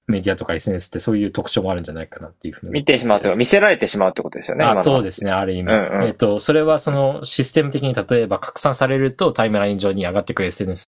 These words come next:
Speaker 1: 仕組み、あるいはニュースになる、ニュースで話題になるとどの局も報道する今のニュ-、
Speaker 2: うんうんうん。
Speaker 1: ニュースっ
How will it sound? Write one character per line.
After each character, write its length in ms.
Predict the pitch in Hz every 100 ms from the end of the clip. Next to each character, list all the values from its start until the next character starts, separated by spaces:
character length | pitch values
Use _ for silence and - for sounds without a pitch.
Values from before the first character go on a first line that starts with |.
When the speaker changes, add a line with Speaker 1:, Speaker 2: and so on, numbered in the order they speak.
| _ _ _
Speaker 1:
仕 120 | - -
組 140 | 95
み、 80 | 92
あ 60 |
る 80 | 92
い 100 | 98
は 240 | 87 82 - - - -
ニ 120 | 123
ュ 20 |
ー 40 | 120
ス 180 | - 107
に 80 | 101
な 100 | 98
る、 180 | 95 _ -
ニ 120 | 127
ュ 20 |
ー 20 |
ス 100 | 117
で 80 | 113
話 120 | 95
題 140 | 101 107
に 60 |
な 80 | 107
る 60 | 95
と 120 | 90
ど 100 | 101
の 120 | 95
局 220 | 85 -
も 100 | 90
報 140 | 80 -
道 120 | 90
す 120 | -
る 240 | 87 85 - -
今 160 | 101 87
の 80 |
ニ 160 | 87 95
ュ-、 40 | -
Speaker 2:
う 60 | 123
ん 20 |
う 40 |
ん 20 |
う 20 | 113
ん。 20 |
Speaker 1:
ニ 40 |
ュ 20 | 92
ー 20 |
ス 160 | 107 95
っ 340 | 98 90 -